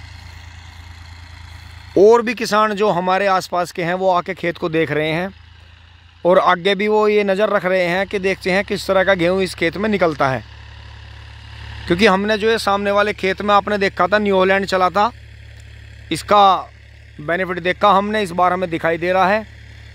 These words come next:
गन्ना काफ़ी अच्छा हुआ। इसमें पहली बार का गेहूँ का गन्ना था, क्योंकि मिट्टी पलटवाने के बाद में हमने गेहूँ बोए, गेहूँ काफ़ी अच्छे हुए।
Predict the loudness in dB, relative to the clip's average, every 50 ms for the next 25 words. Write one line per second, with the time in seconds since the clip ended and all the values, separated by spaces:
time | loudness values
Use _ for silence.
0 | -20 -16 -8 -4 -4 -2 0 0 0 2 2 2 2 2 0 -2 -2 -2 0 2
1 | 2 2 4 2 2 2 0 0 -4 -6 0 0 0 2 2 0 2 2 2 2
2 | 0 -2 -2 -2 -2 -2 -2 -2 -2 -2 0 -2 -2 -2 -2 -4 -2 -2 -4 -4
3 | -4 -10 -18 -18 -18 -18 -18 -18 -18 -18 -20 -20 -20 -20 -20 -20 -18 -18 -18 -18
4 | -18 -16 -16 -16 -14 -14 -14 -14 -12 -12 -12 -12 -10 -10 -6 -2 2 2 4 4
5 | 4 2 2 0 0 0 2 2 2 2 2 2 2 2 0 -2 0 2 2 2
6 | 2 0 0 0 0 0 0 -2 -4 -2 0 0 0 0 0 0 0 0 0 0
7 | -4 -4 -6 -4 -4 -4 -2 0 -2 0 0 -2 -4 -4 -4 -4 -4 -2 -2 -2
8 | -2 -2 -4